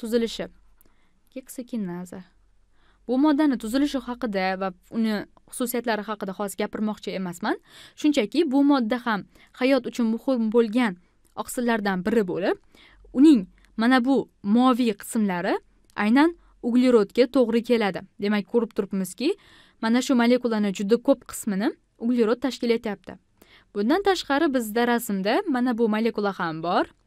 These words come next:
Bu molekula glyukoza. Glyukoza bilamizki, shirin ta'mga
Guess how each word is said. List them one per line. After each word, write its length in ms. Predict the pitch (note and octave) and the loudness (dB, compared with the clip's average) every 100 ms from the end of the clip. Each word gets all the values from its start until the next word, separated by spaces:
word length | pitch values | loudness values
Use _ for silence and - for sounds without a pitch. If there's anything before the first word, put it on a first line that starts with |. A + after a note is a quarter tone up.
| _ _ _ G#3 | _ _ _ -2
Bu 140 | C4+ | 2
molekula 500 | C4 G#3+ F#3+ F3+ G#3 G4 _ _ A3+ | 2 2 0 -4 -4 -6 _ _ 0
glyukoza. 480 | C4+ D#4+ G#3 F3 - _ G3 | 0 2 0 -4 -10 _ -8
Glyukoza 420 | G#3 G3+ C#4 E4 A#3 | -6 0 2 2 0
bilamizki, 500 | G#3+ G#3 G#3 C4 D4 - - - | -2 -4 -4 -6 -6 -10 -20 -8
shirin 260 | C4 C#4 B3+ A3+ | 0 2 2 2
ta'mga 320 | G#3 G3+ | 0 2